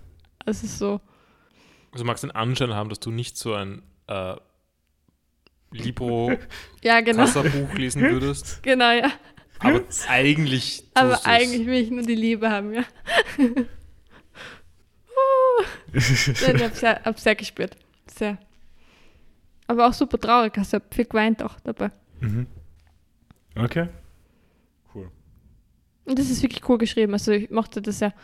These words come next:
Speaker 1: So ganz kurze Sätze, oft so irgendwie, er sitzt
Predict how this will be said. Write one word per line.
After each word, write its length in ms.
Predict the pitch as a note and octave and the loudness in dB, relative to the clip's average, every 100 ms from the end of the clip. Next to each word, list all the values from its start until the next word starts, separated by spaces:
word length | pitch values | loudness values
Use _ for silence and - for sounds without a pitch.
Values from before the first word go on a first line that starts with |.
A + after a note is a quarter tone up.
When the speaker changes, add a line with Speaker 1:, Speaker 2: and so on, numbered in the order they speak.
| - - _ _ - | -20 -20 _ _ -8
Speaker 1:
So 160 | - | -4
ganz 260 | A3+ A#3 - | -2 -2 2
kurze 300 | C#4 C4 B3 | 2 2 2
Sätze, 540 | - A#3 - C4+ C4 D#4 - - | 2 0 2 2 0 -6 -14 -4
oft 200 | - A#3 | -2 -2
so 160 | - A#3 | 2 2
irgendwie, 400 | A3+ A3 A3+ A3 - - - - | 4 2 2 2 -2 -20 -20 0
er 160 | A3+ | 2
sitzt 540 | A3+ B3+ - - - | 4 2 0 -4 -14